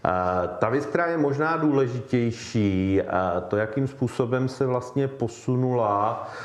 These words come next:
politická komunikace za posledních deset, patnáct, dvacet let. Uvedu jenom dva, tři příklady.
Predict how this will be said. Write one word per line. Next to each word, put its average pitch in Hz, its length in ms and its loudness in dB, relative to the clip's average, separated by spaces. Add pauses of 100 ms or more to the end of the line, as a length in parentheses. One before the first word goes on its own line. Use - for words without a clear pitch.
(160)
politická 110 580 -2
komunikace 110 800 0
za 107 120 2
posledních 117 960 -2
deset, 98 360 -2
patnáct, 104 520 -2
dvacet 95 560 -4
let. 82 400 -2 (760)
Uvedu 139 300 2
jenom 156 420 2
dva, 123 160 4
tři - 240 -2
příklady. 113 960 0